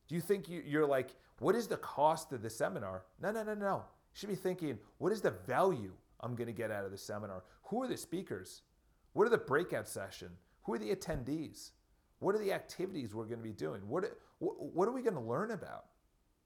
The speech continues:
Who's gonna be teaching me?" It, it's an investment,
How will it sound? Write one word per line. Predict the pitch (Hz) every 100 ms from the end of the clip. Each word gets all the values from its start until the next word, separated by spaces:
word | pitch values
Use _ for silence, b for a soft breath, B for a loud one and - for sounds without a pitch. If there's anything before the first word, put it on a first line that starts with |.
| _
Who's | - 226
gonna | 240 226
be | 208
teaching | - 226 - 196
me?" | 123 95 _ _ _ _ _ _ _ _ -
It, | 190 196
it's | 190 202
an | 185
investment, | 170 120 170 196 - 151 104